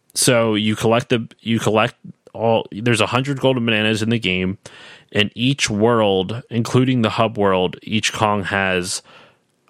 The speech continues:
maybe not the hub world, but at least in each world, each Kong has five golden bananas. In addition to those five golden bananas, there's a hundred regular bananas for each of them to collect.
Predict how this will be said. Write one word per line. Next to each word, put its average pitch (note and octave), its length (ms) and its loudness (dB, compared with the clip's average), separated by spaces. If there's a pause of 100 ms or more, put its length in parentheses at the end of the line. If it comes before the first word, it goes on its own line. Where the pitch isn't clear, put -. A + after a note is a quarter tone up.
(140)
maybe C3 280 2
not B2+ 160 0
the G#2 80 0
hub F#2 240 -2
world, F2 180 2
but G2 100 2
at G2+ 60 0
least B2 220 0
in A2+ 100 2
each G#2+ 180 -2
world, F#2+ 320 2 (480)
each A#2 200 0
Kong A2+ 180 2
has G2+ 160 0
five G#2+ 260 0
golden G#2+ 280 -2
bananas. F2+ 480 -2
In G2+ 100 -6
addition B2 640 -2
to A#2 60 2
those G#2+ 180 0
five A2 240 0
golden A2 240 0
bananas, G2+ 460 0
there's G2+ 240 0
a G2 80 0
hundred G#2 340 -2
regular G#2 320 2
bananas F2+ 480 -2
for G2+ 180 -2
each F#2 220 -4
of G2 60 -4
them F#2 160 -2
to - 160 -4
collect. F2+ 500 -4